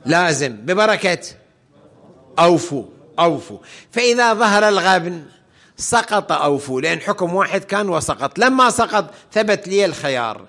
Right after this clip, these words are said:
الساعة الأولى لم أستفد من خياري، لم آخذ بخياري.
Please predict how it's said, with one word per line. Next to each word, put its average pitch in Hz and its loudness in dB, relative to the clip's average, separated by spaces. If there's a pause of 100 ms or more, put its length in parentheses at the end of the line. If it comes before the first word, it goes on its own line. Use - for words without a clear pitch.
(320)
الساعة 240 2
الأولى 208 2 (280)
لم 214 0
أستفد 170 -4
من 147 -6
خياري، 131 -4
لم 190 2
آخذ 185 -2
بخياري. 127 -4